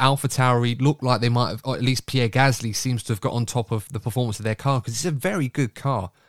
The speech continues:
And I think in the right hands on the right day, it's more than a match for the likes of McLaren and Ferrari, some cases even being better than them. But they've just not exploited it enough this season to be a real focal point in this fight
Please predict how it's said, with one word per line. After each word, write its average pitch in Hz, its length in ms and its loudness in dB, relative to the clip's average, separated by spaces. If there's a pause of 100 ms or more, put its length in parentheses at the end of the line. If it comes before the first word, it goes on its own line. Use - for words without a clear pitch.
(200)
And 120 80 0
I - 20 2
think 147 180 -2
in 131 100 0
the 120 60 0
right 143 240 4
hands 127 280 2
on 120 80 2
the 113 80 -2
right 117 260 2
day, 107 340 0
it's - 300 -6
more 151 260 2
than 127 120 2
a 117 40 0
match 123 320 0
for - 120 -4
the 113 80 2
likes 113 320 0
of 104 80 -2
McLaren 107 440 0
and 104 140 -4
Ferrari, 110 380 2
some 165 200 0
cases 107 460 -4 (160)
even 110 220 -2
being 107 300 -2
better 131 180 2
than 98 180 -2
them. 87 240 -6 (360)
But 143 100 -8
they've 147 100 2
just 156 180 0
not 135 120 0
exploited 143 560 0
it 110 80 0
enough 107 260 -2
this 113 160 -4
season 110 320 -2
to 101 80 -8
be 110 140 -2
a 110 40 0
real 110 220 -2
focal 123 400 -2
point 104 320 -4
in 107 180 -4
this 104 140 -4
fight 113 320 0